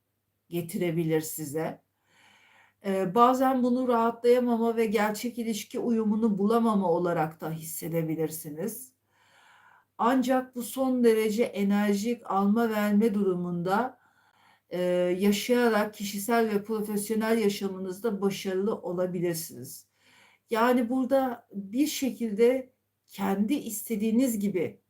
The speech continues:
iletişim kuramadığınızı, e, fark edebilirsiniz. E, güneşin burada size karşı, karşıtlığı değil de size karşı ters bir açısı var.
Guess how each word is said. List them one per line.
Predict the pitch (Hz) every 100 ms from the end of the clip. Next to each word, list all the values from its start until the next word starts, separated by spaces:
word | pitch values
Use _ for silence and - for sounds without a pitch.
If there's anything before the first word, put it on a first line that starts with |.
| -
iletişim | 196 208 208 - 294 247
kuramadığınızı, | - 220 262 240 202 185 165 160 151 202 _ _ _ _ _ _
e, | 180 185 180 170
fark | 165 202 220 214
edebilirsiniz. | 233 240 254 226 254 - 240 269 277 - _ _ _ _ _ _ -
E, | 190 185
güneşin | 180 180 233 262 - 330
burada | 269 269 320
size | - 294 285
karşı, | 254 254 254 294 240 _ _
karşıtlığı | - 214 226 - 262 285 311 233 202
değil | 269 349 381 269
de | 180 - - _ _ _ _
size | - 233 294
karşı | - 269 285 - 302
ters | - 294 311 - -
bir | -
açısı | 214 - 220 - 226
var. | 175 147